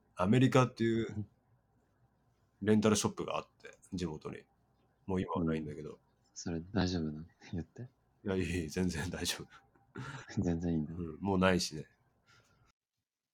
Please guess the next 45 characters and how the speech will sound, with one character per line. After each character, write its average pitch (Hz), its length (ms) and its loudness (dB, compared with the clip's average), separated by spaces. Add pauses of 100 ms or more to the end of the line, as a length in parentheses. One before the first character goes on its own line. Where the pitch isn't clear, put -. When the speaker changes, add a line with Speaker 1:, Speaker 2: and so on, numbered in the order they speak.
(160)
Speaker 2:
う 80 60 -12
ん、 80 40 -12
そ 82 200 -2
う - 20 0
な 76 140 -2
の？ 76 80 -10 (460)
Speaker 1:
そ 127 280 -2
こ 160 180 2
に 165 280 6
深 143 380 4
夜、 107 240 6
俺 92 160 2
は 101 320 0
冬 110 440 -2
と 107 140 0
か 78 360 -2 (220)
チ - 100 -2
ャ 120 60 4
リ 107 80 4
に 85 80 0
乗 80 120 -6
っ - 60 -18
て - 140 -8
ね、 127 220 2 (640)
Speaker 2:
う 80 80 -2
ん。 78 60 -2
Speaker 1:
「寒 80 340 -4
い」 123 240 4
と - 80 -10
か 101 80 -2
言 - 180 -2
い - 40 4
な 117 60 6
が 110 80 4
ら、 110 460 6
Speaker 2:
う 104 40 -10
ん。 - 20 -12
Speaker 1:
銀 139 240 6
河 101 120 4
を 90 60 0
聴 - 100 -8
き 107 120 -4
な 101 100 2
が 92 80 2
ら、 90 340 0